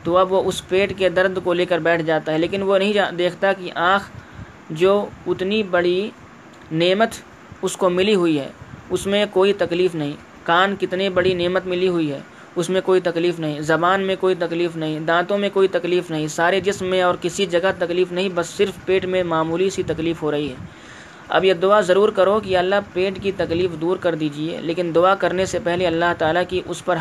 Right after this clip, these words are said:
حمد و ثنا کرو کہ اللہ جو اور بے شمار نعمتیں آپ نے عطا کی ہیں، اے اللہ ہم اس پر آپ کا شکر ادا کرتے ہیں۔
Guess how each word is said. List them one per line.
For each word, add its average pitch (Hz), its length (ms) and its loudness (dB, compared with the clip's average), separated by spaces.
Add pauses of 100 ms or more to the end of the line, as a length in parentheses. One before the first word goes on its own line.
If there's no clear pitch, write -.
حمد 180 200 -2
و 175 80 0
ثنا 165 280 -2
کرو 165 280 -2 (500)
کہ 160 100 0
اللہ 180 440 2
جو 190 420 0 (300)
اور 180 240 4 (540)
بے 170 180 4
شمار 180 340 2 (120)
نعمتیں 170 440 0
آپ 175 180 2
نے 170 100 -2
عطا 175 180 2
کی 180 180 -2
ہیں، 156 220 -2 (460)
اے 165 80 2
اللہ 175 300 4
ہم 175 300 -2
اس 180 180 -8
پر 165 120 0
آپ 160 240 2
کا 170 80 0
شکر 180 260 -2
ادا 170 180 2
کرتے 165 320 -4
ہیں۔ 147 120 -6